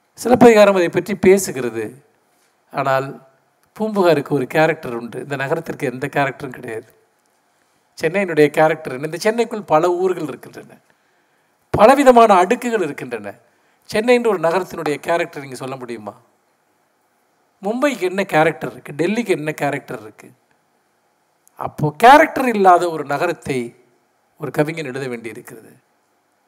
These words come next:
பூம்புகாரை பற்றி எழுதுவதில் பிரச்சனையே கிடையாது. அதில் பல, சில அறம் சார்ந்த ஒழுங்குகள் இருக்கின்றன, அல்லது நீதி சார்ந்த, அல்லது சில தண்டனை முறைகள் சார்ந்த, வாழ்வியல் சார்ந்த ஏதோ ஒன்று அன்றைக்கு போதிக்கப்படுகிறது.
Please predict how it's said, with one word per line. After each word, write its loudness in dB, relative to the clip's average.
பூம்புகாரை -4
பற்றி -6
எழுதுவதில் -8
பிரச்சனையே -6
கிடையாது. -12
அதில் -2
பல, 0
சில 0
அறம் 4
சார்ந்த 4
ஒழுங்குகள் 4
இருக்கின்றன, -8
அல்லது 0
நீதி -2
சார்ந்த, 0
அல்லது -6
சில 0
தண்டனை 2
முறைகள் 0
சார்ந்த, 0
வாழ்வியல் 2
சார்ந்த -2
ஏதோ -4
ஒன்று -4
அன்றைக்கு -6
போதிக்கப்படுகிறது. -8